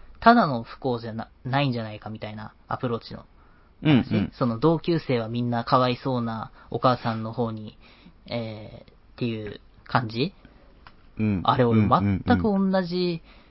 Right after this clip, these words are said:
Speaker 1: あの、ことが高校の時に、俺にじゃないんだけど、同級生のお父さん、
Speaker 2: あー、あ、
Speaker 1: 同級生のお父さんが、
Speaker 2: あったね。
Speaker 1: その、
Speaker 2: はい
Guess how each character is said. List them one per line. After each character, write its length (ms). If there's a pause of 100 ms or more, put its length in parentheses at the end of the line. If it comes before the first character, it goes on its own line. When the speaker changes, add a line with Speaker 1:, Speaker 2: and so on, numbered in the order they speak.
(420)
Speaker 1:
あ 200
の、 460 (500)
こ 120
と 360 (200)
が 240
高 260
校 200
の 60
時 220
に、 120
俺 180
に 120
じ 80
ゃ 40
な 100
い 80
ん 40
だ 80
け 80
ど、 140
同 200
級 200
生 260
の 240 (340)
お 60
父 140
さ 60
ん、 20
Speaker 2:
あ 420
ー、 40
あ、 40
Speaker 1:
同 160
級 140 (120)
生 180
の 140
お 60
父 200
さ 180
ん 80
が、 160
Speaker 2:
あ 40
っ 40
た 40
ね。 60 (540)
Speaker 1:
そ 140
の、 200
Speaker 2:
は 60
い 20